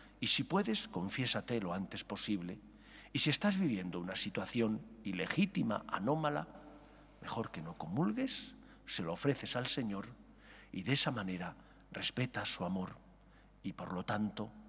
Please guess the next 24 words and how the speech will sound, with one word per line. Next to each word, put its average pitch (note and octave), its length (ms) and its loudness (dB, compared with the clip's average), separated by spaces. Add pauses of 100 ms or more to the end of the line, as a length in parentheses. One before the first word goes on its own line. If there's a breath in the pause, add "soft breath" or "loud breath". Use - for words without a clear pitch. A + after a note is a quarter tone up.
(200)
le F2+ 180 -2
amas G#2 340 0
con E2+ 220 -8
todo E2+ 280 -4
tu F2+ 120 -10
corazón, E2 540 -8 (460 loud breath)
aunque G2 320 -4
no F2 160 -8
puedas - 300 -10
recibirle. - 680 -14 (1200 loud breath)
¿Estamos A#2+ 760 0
preparando A#2 580 -2
bien A#2+ 280 0
nuestro A2+ 280 -2
corazón A2 460 -2
para G#2 220 -4
recibir A2 480 -2
a G#2 80 -4
Cristo? D#3 400 -2 (680 loud breath)
Se - 220 -2
merece A2 500 -2 (160)
no A2+ 180 0
cualquier F2+ 480 -6
corazón E2 560 -6